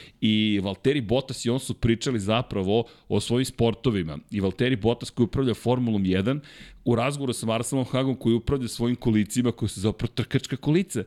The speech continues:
I uopšte nisam razmišljao na taj način i Zauber koji mu je dizajnirao vozilo koje je takođe bitno u celoj toj priči i čovek koji je, ja mislim, peti put pobedio sada na londonskom maratonu u kolicima,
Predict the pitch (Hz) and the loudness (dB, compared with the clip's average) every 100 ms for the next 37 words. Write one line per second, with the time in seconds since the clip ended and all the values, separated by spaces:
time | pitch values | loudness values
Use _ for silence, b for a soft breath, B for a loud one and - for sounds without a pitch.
0 | B B - 120 135 147 - 160 127 147 | B B 0 2 2 -2 0 0 0 0
1 | - 160 135 156 131 127 165 156 113 95 | 0 -2 -2 -2 -2 -2 -4 -4 -2 0
2 | 110 135 135 - 110 104 90 82 104 98 | 0 0 -4 -2 0 0 0 0 2 4
3 | 113 147 92 110 b b b 87 117 117 | 4 2 -2 -4 b b b -2 0 0
4 | 98 120 143 143 113 - - 80 90 95 | 0 0 0 -4 -8 -8 -12 -8 -6 -4
5 | 98 175 - 165 - 131 127 131 - 107 | -2 -4 -4 -4 -2 -4 -2 -4 -2 -4
6 | 82 131 131 B B - - 120 120 - | -2 -4 -4 B B -10 -2 0 0 0
7 | 120 113 - 123 - 120 - 156 - 123 | -2 -2 -2 -4 -4 -6 -2 -2 -2 -6
8 | 143 - 107 117 113 117 117 107 104 107 | -6 -2 0 2 0 -2 -2 -2 -2 -2
9 | 117 104 104 95 87 - 98 101 104 110 | -2 0 0 0 -4 -2 0 0 0 2
10 | 95 92 - 117 | 2 0 0 0